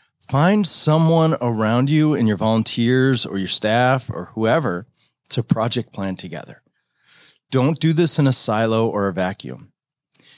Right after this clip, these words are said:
And it doesn't matter how big your church is, there are people wanting to work with you and alongside of you. So leverage that giftedness and the giftedness of others. Lastly,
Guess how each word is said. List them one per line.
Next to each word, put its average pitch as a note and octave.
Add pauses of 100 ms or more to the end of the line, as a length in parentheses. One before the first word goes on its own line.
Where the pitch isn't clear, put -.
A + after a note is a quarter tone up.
And A#2+
it A2+
doesn't C3+
matter B2
how G#2+
big A2
your C3+
church C#3
is, F#2
there F#2+
are G2
people F#2+
wanting F#2
to -
work E2
with -
you - (440)
and E2+
alongside A#1
of -
you. - (1200)
So -
leverage G#2+
that E2+
giftedness B2 (260)
and A#2+
the G2+
giftedness F#2
of D2+
others. - (1700)
Lastly, A#2+